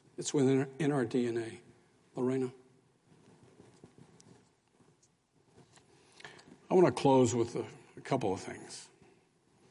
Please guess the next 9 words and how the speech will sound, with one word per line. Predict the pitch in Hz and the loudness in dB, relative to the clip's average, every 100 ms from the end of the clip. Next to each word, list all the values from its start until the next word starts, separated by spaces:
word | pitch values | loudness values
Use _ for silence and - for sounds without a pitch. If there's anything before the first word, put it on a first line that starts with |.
| - - - - - - _ _ _ - | -20 -20 -20 -20 -20 -20 _ _ _ 2
You | |
know, | 165 170 | 6 8
when | 160 160 | 8 6
you | 147 | 6
get | 139 165 | 6 6
an | 170 | 6
opportunity | 147 147 151 131 151 147 135 135 127 123 | 6 6 4 2 4 6 6 8 6 2
to | - 131 | 0 -2
say, | - - - 127 123 117 101 | -2 -2 2 4 6 4 0